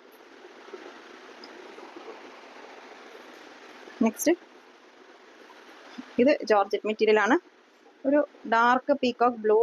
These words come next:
ആണ് ഷെയ്ഡ്. ജോർജറ്റ് ആണ് മെറ്റീരിയൽ. വെറും തൊള്ളായിരത്തി തൊണ്ണൂറ്റിയൊമ്പത് രൂപ മാത്രമേ ഉള്ളൂ പ്രൈസ്. മിസ്സാക്കണ്ട, പെട്ടെന്ന് സ്ക്രീൻഷോട്ട് എടുത്ത് അയച്ചോ.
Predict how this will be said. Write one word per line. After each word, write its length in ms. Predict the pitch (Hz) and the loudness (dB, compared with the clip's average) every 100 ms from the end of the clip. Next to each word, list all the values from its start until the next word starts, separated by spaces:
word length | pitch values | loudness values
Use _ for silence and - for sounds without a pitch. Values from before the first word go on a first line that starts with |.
| 247 | 4
ആണ് 120 | 220 202 | 2 -2
ഷെയ്ഡ്. 240 | - 175 233 370 - _ _ _ _ - - - - - - - - - - - - - - - - - - - - - - - - - - - | -4 0 0 -2 -10 _ _ _ _ -20 -20 -20 -20 -20 -20 -20 -20 -20 -20 -20 -20 -20 -20 -20 -20 -20 -20 -20 -20 -20 -20 -20 -20 -20 -4 2
ജോർജറ്റ് 400 | 208 208 208 220 | 2 0 -2 0
ആണ് 120 | 214 311 - _ - | 0 -2 -4 _ -8
മെറ്റീരിയൽ. 360 | 220 208 196 240 - _ _ 208 | -2 0 2 2 0 _ _ 2
വെറും 220 | 220 349 - _ | 2 2 -4 _
തൊള്ളായിരത്തി 600 | 226 214 214 214 214 - 285 | 0 2 2 2 0 -2 0
തൊണ്ണൂറ്റിയൊമ്പത് 600 | 240 220 214 233 226 247 226 | 0 0 -2 -2 0 4 4
രൂപ 140 | 214 226 | 2 0
മാത്രമേ 300 | 220 - 240 | 0 2 2
ഉള്ളൂ 120 | 226 233 | 2 2
പ്രൈസ്. 320 | 208 214 285 - _ _ _ _ - | 0 0 0 -2 _ _ _ _ -12
മിസ്സാക്കണ്ട, 500 | - 226 208 202 233 392 - _ _ | -4 -4 -2 0 0 -2 -6 _ _
പെട്ടെന്ന് 320 | 220 - 254 262 | -6 0 2 2
സ്ക്രീൻഷോട്ട് 460 | - 214 220 208 208 | -2 -4 -2 -2 -2
എടുത്ത് 180 | 214 208 | 0 0
അയച്ചോ. 240 | 196 226 | 0 0